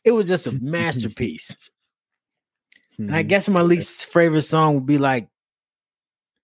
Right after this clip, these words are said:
Speaker 1: Number One.
Speaker 2: Yeah. Okay. I feel you.
Speaker 1: I mean,
Speaker 2: I
Speaker 1: that's,
Speaker 2: feel you.
Speaker 1: and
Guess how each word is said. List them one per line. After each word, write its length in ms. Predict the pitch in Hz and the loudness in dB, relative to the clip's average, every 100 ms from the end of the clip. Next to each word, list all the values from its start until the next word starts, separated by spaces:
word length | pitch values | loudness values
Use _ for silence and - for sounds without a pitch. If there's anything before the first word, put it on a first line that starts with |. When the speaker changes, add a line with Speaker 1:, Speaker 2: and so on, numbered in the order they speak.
| _ _ _ _ _ _ _ _ _ _ 92 | _ _ _ _ _ _ _ _ _ _ -8
Speaker 1:
Number 320 | 117 151 143 | -2 2 2
One. 500 | 123 143 151 147 - _ _ _ _ - | 2 0 0 -4 -10 _ _ _ _ -10
Speaker 2:
Yeah. 320 | 98 101 92 - _ - | -4 -2 -4 -8 _ -12
Okay. 320 | 113 107 95 - _ _ _ - | -8 -6 -6 -10 _ _ _ -14
I 80 | 104 | -10
feel 200 | 98 85 | -10 -10
you. 120 | 87 _ _ _ _ _ _ | -12 _ _ _ _ _ _
Speaker 1:
I 80 | 151 | 0
mean, 160 | 175 160 | 2 2
Speaker 2:
I 40 | |
Speaker 1:
that's, 160 | 165 - | 0 -4
Speaker 2:
feel 140 | 147 - | -8 -4
you. 60 | |
Speaker 1:
and 100 | 170 | -6